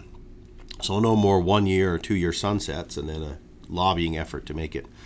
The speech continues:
um, bring it back in and, and, uh, renew it. So they made it permanent,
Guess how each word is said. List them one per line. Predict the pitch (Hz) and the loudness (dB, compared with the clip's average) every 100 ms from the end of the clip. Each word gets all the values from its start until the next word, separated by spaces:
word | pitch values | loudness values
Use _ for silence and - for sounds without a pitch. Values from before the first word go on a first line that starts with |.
| - - - - - - - | -20 -20 -18 -20 -20 -18 -12
um, | 78 73 73 | -8 -8 -4
bring | 90 | -2
it | 76 | -2
back | 85 82 - | 0 -2 -2
in | 82 | -4
and, | 76 71 73 76 | -4 -8 -10 -8
and, | 69 67 65 | -8 -8 -10
uh, | 67 78 | -10 -8
renew | - 80 95 | -6 -2 -2
it. | 78 78 - - - - - - - - - | -2 -6 -12 -18 -18 -18 -18 -18 -16 -14 -12
So | - 95 | -4 0
they | 92 92 | 2 2
made | 110 135 | 4 2
it | |
permanent, | - 123 104 143 - | 0 2 2 0 -4